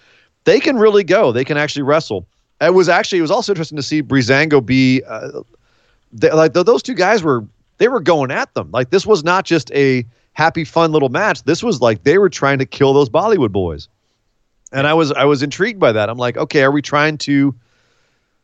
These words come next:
add a serious aspect to Breezango or trying to make them more le-, feel like more legit,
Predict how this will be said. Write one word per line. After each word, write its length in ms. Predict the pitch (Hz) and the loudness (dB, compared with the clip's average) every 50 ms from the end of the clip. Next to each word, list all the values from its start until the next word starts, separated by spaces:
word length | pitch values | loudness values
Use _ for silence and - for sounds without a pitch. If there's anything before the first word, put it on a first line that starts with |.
| _ _ _ _ _ _ _ | _ _ _ _ _ _ _
add 280 | 156 147 156 165 165 160 | -4 -2 0 2 2 2
a 60 | 156 | 0
serious 520 | - - - 147 156 165 170 175 170 143 - | 0 -2 -4 -4 -2 0 2 2 2 0 -2
aspect 560 | 135 131 139 147 147 - - 160 160 - - | -2 -2 0 0 -2 -2 0 0 0 0 -4
to 80 | - 139 | -6 -4
Breezango 500 | 147 156 143 127 151 156 160 165 165 175 | -4 -2 -2 -2 -2 -2 -2 -2 -2 0
or 120 | 165 135 120 | 0 0 0
trying 180 | - 147 139 | 0 0 0
to 60 | 135 131 | 0 2
make 260 | 127 135 135 - - | 0 0 0 0 0
them 120 | 143 135 | -2 0
more 200 | 131 131 127 127 | 0 0 0 0
le-, 120 | 120 127 113 | 0 -2 -2
feel 200 | - 139 143 139 | 0 0 2 2
like 180 | 135 120 92 101 | 2 0 -2 -2
more 220 | 117 127 131 127 | -2 -2 0 0
legit, 560 | 123 120 113 104 92 - 135 147 160 160 - | 0 -2 -2 -4 -6 -2 0 2 2 0 -2